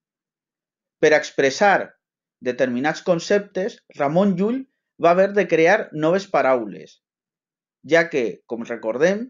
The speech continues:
fins aleshores la llengua de cultura, la llengua literària, era el llatí. I, per tant,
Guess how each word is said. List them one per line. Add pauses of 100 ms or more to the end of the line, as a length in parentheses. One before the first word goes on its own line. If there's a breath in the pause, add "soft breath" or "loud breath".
(560)
fins
aleshores (1300)
la
llengua
de
cultura,
la
llengua
literària,
era
el
llatí. (880)
I,
per
tant,